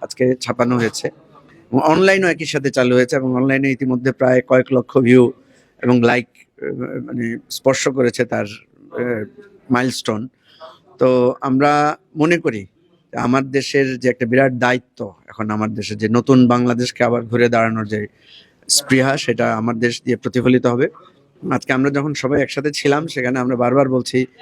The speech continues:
যে আমার দেশের কিছু ঐতিহাসিক রিপোর্ট আছে, সেই ধরনের ঐতিহাসিক রিপোর্ট আমার দেশ করবে এবং আমার দেশ মানুষের হৃদয়ের মণিকোঠায় আবার স্থান করে নেবে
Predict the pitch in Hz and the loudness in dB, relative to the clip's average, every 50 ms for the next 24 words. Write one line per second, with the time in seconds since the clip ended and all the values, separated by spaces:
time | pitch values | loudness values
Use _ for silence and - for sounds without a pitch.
0 | - - - - - - 127 123 127 143 147 147 143 156 - 165 160 - - 135 | -18 -18 -16 -6 -2 0 2 2 2 2 0 -2 -4 -6 -6 -6 -8 -10 -12 -6
1 | - 156 156 143 - 175 165 160 170 147 135 143 143 139 - 160 147 123 113 107 | -2 -2 0 2 2 0 0 0 -2 -4 -2 -2 -2 0 0 0 0 0 -4 -6
2 | - - - - _ _ _ _ _ _ _ _ _ _ - - - 151 156 156 | -8 -14 -16 -18 _ _ _ _ _ _ _ _ _ _ -10 -4 -2 0 0 2
3 | 156 165 170 175 180 180 175 156 131 - 160 143 139 147 147 123 127 135 120 - | 2 0 2 0 0 2 0 0 0 0 -2 -2 -2 -4 -6 -6 -6 -6 -4 -4
4 | 135 131 131 123 127 123 120 117 113 123 117 - - - - - - 127 117 117 | -4 -4 -4 -6 -6 -4 -4 -2 -2 -2 -2 -4 -8 -14 -12 -4 -2 0 2 2
5 | 131 151 202 240 - _ _ _ _ _ - - 180 185 147 131 117 117 120 113 | 2 2 2 0 -4 _ _ _ _ _ -14 -12 -8 -4 -2 0 2 2 0 0
6 | 113 123 120 117 113 - - - - - - - - - - - 123 113 117 120 | 0 0 0 0 -2 -4 -8 -10 -12 -14 -14 -12 -10 -10 -6 -2 0 2 4 4
7 | 123 131 - - 131 120 117 113 127 131 127 131 127 127 120 117 120 120 120 120 | 2 2 0 0 0 0 0 0 0 2 2 2 2 2 0 0 -4 -4 -6 -6
8 | 110 120 110 127 127 117 110 120 117 - - - 117 120 117 107 - 113 120 120 | -6 -6 -4 -2 -2 -2 -2 -4 -6 -8 -8 -8 -8 -8 -6 -6 -6 -6 -4 -4
9 | 117 117 160 | -4 -4 -4